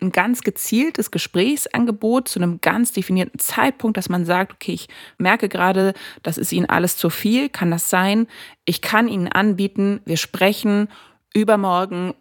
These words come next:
um zehn nochmal dazu und bis dahin können Sie sich alles aufschreiben, was Ihnen einfällt.“ Also, ihr merkt, auch hier ganz wichtig,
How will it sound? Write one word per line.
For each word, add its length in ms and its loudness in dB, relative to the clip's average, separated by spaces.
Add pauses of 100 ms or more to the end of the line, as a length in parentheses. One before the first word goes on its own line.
(100)
um 260 4
zehn 480 -2 (200)
nochmal 760 2 (180)
dazu 640 0
und 120 -2
bis 180 -2
dahin 400 0
können 180 0
Sie 100 -2
sich 300 -2
alles 240 2
aufschreiben, 720 -2
was 160 0
Ihnen 180 0
einfällt.“ 640 -2 (720)
Also, 560 4
ihr 120 2
merkt, 400 2
auch 120 -8
hier 440 2 (120)
ganz 440 2
wichtig, 720 -4